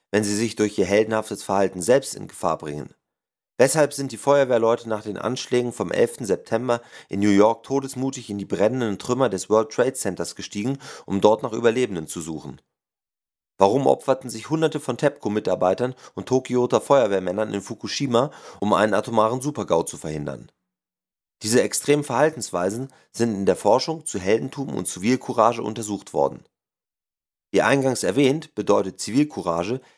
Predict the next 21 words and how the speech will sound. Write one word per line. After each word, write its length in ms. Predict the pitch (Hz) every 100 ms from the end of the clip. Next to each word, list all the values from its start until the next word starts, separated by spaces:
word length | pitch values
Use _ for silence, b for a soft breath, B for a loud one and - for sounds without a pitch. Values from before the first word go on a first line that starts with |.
| b
Hilfeverhalten 680 | - 160 156 - 85 92 98
zu 140 | -
zeigen, 440 | 101 101 104 139 147 b b
obwohl 420 | - - 135 180
in 120 | 110
der 100 | 92
unmittelbaren 640 | 127 147 156 139 113 113 107
Situation 640 | 101 98 90 - 120 151 b b
mit 100 | 95
massiven 540 | 98 95 - 165 160 120
negativen 640 | 143 147 147 143 147 127
physischen, 600 | - 151 151 147 - 139
psychischen 540 | - 127 120 123 123 107
und 160 | 90
sozialen 480 | 87 82 101 101 120
Konsequenzen 640 | 110 92 87 101 104 131
gerechnet 440 | 107 98 98 92 -
werden 200 | 71 76
muss. 360 | 80 78 - _ _ _ _ _ _ _ _
Zivilcouragiertes 920 | - 123 175 - 123 98 87 90 87 -
Verhalten 500 | 85 90 107 147